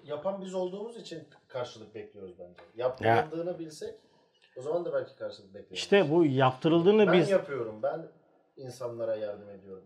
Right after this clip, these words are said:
Speaker 1: Ben parayı veren benim. E ben de karşılığında Allah ben verdim, Allah da bana versin.
Speaker 2: E tabii işte iki ilah var. Ben ve o. Böyle olunca olmuyor. Yani normalde olmayacak yani. Ama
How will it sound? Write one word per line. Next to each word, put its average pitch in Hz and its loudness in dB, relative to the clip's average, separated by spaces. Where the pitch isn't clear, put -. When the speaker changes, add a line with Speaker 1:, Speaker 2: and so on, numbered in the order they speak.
Speaker 1:
Ben 131 -4
parayı 127 -10
veren 123 -4
benim. 120 -10
E 107 -12
ben 139 0
de 147 -8
karşılığında 147 -2
Allah 147 2
ben 151 0
verdim, 147 -2
Allah 139 0
da 170 -4
bana 170 0
versin. 123 -2
Speaker 2:
E 135 4
tabii 220 10
işte 160 4
iki 156 4
ilah 143 8
var. 92 -6
Ben 156 10
ve 170 12
o. 156 12
Böyle 131 4
olunca 214 8
olmuyor. 160 4
Yani 123 2
normalde 143 8
olmayacak 139 6
yani. 87 -10
Ama 190 12